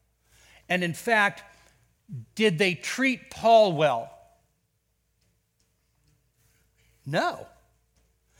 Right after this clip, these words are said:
There were people in the Corinthian church that challenged his apostleship. There were people in the Corinthian church that thought Paul was, was simply just a bag of gas.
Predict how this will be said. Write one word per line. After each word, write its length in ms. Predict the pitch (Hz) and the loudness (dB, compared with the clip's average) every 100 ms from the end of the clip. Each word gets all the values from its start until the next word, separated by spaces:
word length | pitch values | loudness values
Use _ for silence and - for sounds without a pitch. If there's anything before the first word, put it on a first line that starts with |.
| - - | -20 -16
There 280 | 139 185 262 | -2 2 4
were 140 | 247 180 | 2 -2
people 520 | - 233 - 247 226 | 0 -2 2 0 0
in 240 | - 180 | -2 -4
the 80 | 165 | -6
Corinthian 600 | - 180 196 214 233 190 | -6 -4 -2 -4 -6 -6
church 420 | - 208 254 - - | -4 -2 -2 -4 -8
that 200 | 151 - - _ | -10 -10 -20 _
challenged 600 | - 220 220 214 202 160 | -4 0 0 0 -6 -6
his 180 | 185 151 | -8 -8
apostleship. 880 | 151 - 175 190 233 202 - 330 - - _ _ - - | -8 0 0 0 -6 -12 -8 -10 -10 -20 _ _ -20 -6
There 220 | 160 220 | 0 2
were 160 | 208 190 | 2 -4
people 420 | - 226 220 214 | -2 -4 -2 -4
in 120 | 190 | -4
the 60 | 180 | -6
Corinthian 640 | - 190 214 233 208 180 | -6 -4 -4 -6 -6 -8
church 420 | - 233 277 - | -6 -4 -4 -8
that 160 | 180 160 | -16 -6
thought 360 | 196 180 - | -2 -2 -6
Paul 440 | - 208 214 214 - - - | -6 -2 0 -2 -6 -20 -6
was, 340 | 175 180 131 - | -2 -2 -4 -10
was 200 | 165 170 | -8 -6
simply 380 | - 226 185 190 | -6 -6 -6 -6
just 260 | 143 190 - | -6 -8 -8
a 60 | |
bag 420 | 139 113 185 208 165 | -6 -4 -2 -4 -8
of 200 | 120 104 | -12 -8
gas. 600 | 175 202 277 277 - | -6 -4 -6 -8 -12